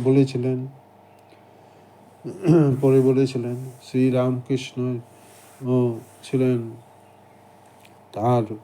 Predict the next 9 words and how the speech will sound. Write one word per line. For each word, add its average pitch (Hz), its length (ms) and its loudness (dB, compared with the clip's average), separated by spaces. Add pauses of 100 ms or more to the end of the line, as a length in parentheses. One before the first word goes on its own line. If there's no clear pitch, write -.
(500)
তুতাপুরি, 135 600 2
এখানে 135 240 4 (100)
এগারো 131 260 2
মাস 127 360 0
ছিলেন। 127 360 -4
তাকে 123 280 -4
বেদান্ত 123 560 0
শিক্ষা 131 440 -6
দিয়েছিলেন। 117 600 -2